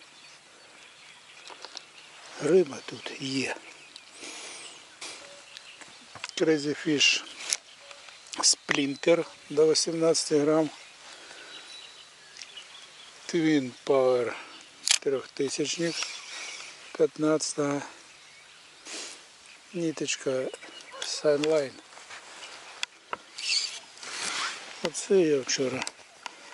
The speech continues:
закінчував, оцей. Оце чорнило фіолетове. Sexy Impact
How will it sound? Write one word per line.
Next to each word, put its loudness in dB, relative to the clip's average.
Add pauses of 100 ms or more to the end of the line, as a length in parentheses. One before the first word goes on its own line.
(260)
закінчував, 0 (300)
оцей. -2 (4000)
Оце 6
чорнило 8 (680)
фіолетове. 4 (1800)
Sexy 4
Impact 2